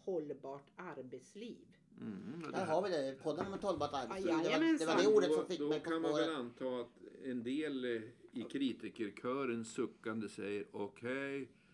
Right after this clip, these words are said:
Speaker 1: Ännu
Speaker 2: ännu
Speaker 1: ett.
Speaker 2: ett projekt
Speaker 1: Ja.
Speaker 2: som leder till förväntningar
Speaker 1: Ja.
Speaker 2: och som sen när det, pengarna är slut gör att det återgår till det gamla vanliga." Men det
Speaker 1: Och
Speaker 2: vet vi ju inte.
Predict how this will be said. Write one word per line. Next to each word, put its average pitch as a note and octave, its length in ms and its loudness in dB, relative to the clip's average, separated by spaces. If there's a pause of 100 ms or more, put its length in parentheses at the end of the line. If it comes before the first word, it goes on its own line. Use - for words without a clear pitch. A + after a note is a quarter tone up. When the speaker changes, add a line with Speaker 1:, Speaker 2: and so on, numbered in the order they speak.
(120)
Speaker 1:
Ännu A#3 360 2
Speaker 2:
ännu - 180 2
Speaker 1:
ett. A#2 160 2
Speaker 2:
ett - 100 -16
projekt A#2+ 580 -2
Speaker 1:
Ja. E3 320 -6
Speaker 2:
som A#2 160 -2
leder A2+ 340 2
till A2+ 400 0
förväntningar A2 1120 -4
Speaker 1:
Ja. B3 320 -8
Speaker 2:
och A2 120 -2
som A2+ 380 -6
sen G#2+ 180 -4
när G#2+ 100 -6
det, G#2+ 300 -4
pengarna G2+ 380 -6
är F#2+ 60 -6
slut F#2+ 420 -6
gör F#2+ 260 -4
att G2+ 160 -10
det F2+ 180 -8 (100)
återgår F#2 440 -8
till - 100 -20
det G2 60 -10
gamla F#2 280 -8
vanliga." F2 280 -10
Men G#2 100 -8
det D#3 80 4
Speaker 1:
Och - 60 2
Speaker 2:
vet G#3+ 220 -2
vi E3 40 8
ju D#3 80 8
inte. - 120 -6